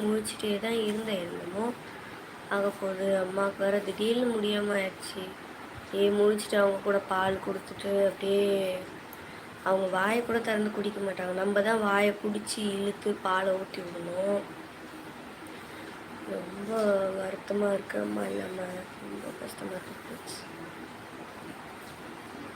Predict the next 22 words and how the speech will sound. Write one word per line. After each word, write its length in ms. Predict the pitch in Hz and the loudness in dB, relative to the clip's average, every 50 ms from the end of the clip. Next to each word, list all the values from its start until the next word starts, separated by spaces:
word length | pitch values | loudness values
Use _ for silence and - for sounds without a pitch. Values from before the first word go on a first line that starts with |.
| - - - | -12 -8 -6
நீங்க 260 | 208 196 196 196 196 | -4 0 2 2 2
உங்க 220 | 196 196 196 190 | 2 2 2 0
அம்மா 220 | 190 185 190 196 202 | -2 0 2 4 4
விட்டு 360 | 202 202 202 202 - - 208 | 4 4 2 0 -2 -2 -2
இந்த 140 | 202 202 202 | 0 0 2
மாதிரி 260 | 196 196 196 202 202 - - | 4 4 4 2 2 0 0
பிரிஞ்சிருக்கீங்களா? 880 | 202 202 196 202 202 208 208 - - - - 208 190 190 185 185 185 190 190 - - - 160 - - - - - - - - - - - - - - | -2 0 0 0 0 0 0 0 -4 -8 -8 -8 -6 -6 -6 -6 -6 -6 -8 -10 -10 -12 -12 -12 -12 -12 -12 -12 -12 -12 -12 -10 -10 -10 -10 -8 -6
அம்மா 140 | - 208 202 202 | -2 0 2 4
உங்களை 260 | 202 202 196 196 190 | 4 4 4 2 2
விட்டு 200 | 190 185 - - - - | 0 0 -4 -6 -4 0
போயிருந்தா 600 | - 202 202 202 196 196 190 190 190 185 190 190 185 190 - - - - - - - - - - - - - - - - - - - - - - | 4 4 6 6 6 4 2 0 -4 -4 -4 -4 -4 -6 -8 -10 -12 -12 -12 -12 -12 -12 -14 -14 -12 -14 -14 -14 -14 -14 -14 -12 -12 -12 -8 -4
நீங்க 180 | 202 196 196 196 196 202 | -4 -2 0 0 2 4
எவ்வளோ 280 | 247 196 185 190 196 | 4 4 4 2 0
கஷ்டப்படுறீங்கன்ட்டு 1120 | 185 - 196 190 - - - 208 202 - 202 190 185 - 196 196 202 202 208 208 208 - - - - | 0 0 -2 -4 -4 -4 -6 -6 -4 -2 -4 -4 -4 -4 -8 -6 -4 -4 -4 -4 -4 -6 -6 -6 -4
கமெண்ட் 340 | 196 185 180 185 190 196 - | -4 -4 -2 -2 -4 -4 -4
பண்ணுங்க 320 | - 190 185 190 202 202 196 - | -4 -6 -6 -4 -6 -6 -6 -6
ஃப்ரெண்ட்ஸ். 440 | - 202 190 185 185 190 190 185 - - - - - - - - - - - - - - - - - - - - - - - - - - | -8 -10 -8 -8 -8 -10 -10 -10 -10 -10 -10 -12 -12 -12 -12 -12 -12 -12 -14 -14 -14 -14 -14 -12 -12 -12 -12 -12 -12 -12 -12 -10 -8 -8
ரொம்ப 440 | - - 208 208 214 - 208 208 202 | -8 -6 -6 -4 -4 -4 -2 -4 -4
கஷ்டமா 420 | - - - - 202 202 202 202 | -4 -6 -8 -6 -6 -4 -4 -2
இருக்கு. 260 | 202 196 - - 208 | -4 -4 -4 -4 -4
என்னால 340 | 196 196 202 202 202 196 202 | -4 -2 -2 -2 -2 -2 -2
முடியல. 460 | 208 202 196 - 196 196 196 196 196 | -2 -2 -2 -4 -4 -6 -4 -4 -4